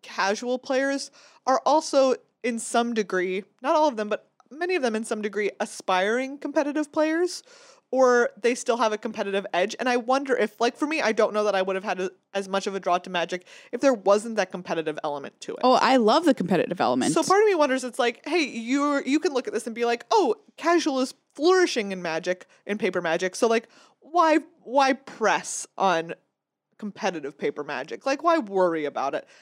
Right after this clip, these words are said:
Speaker 1: And it's like, well, you don't know how many of those casual players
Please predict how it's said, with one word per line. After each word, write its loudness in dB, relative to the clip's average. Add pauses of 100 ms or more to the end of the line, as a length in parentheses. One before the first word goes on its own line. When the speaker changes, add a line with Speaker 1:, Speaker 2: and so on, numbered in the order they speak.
(140)
Speaker 1:
And -4
it's -4
like, 0
well, 4
you 2
don't 4
know 0
how -6
many -6
of -2
those 0
casual 0
players 0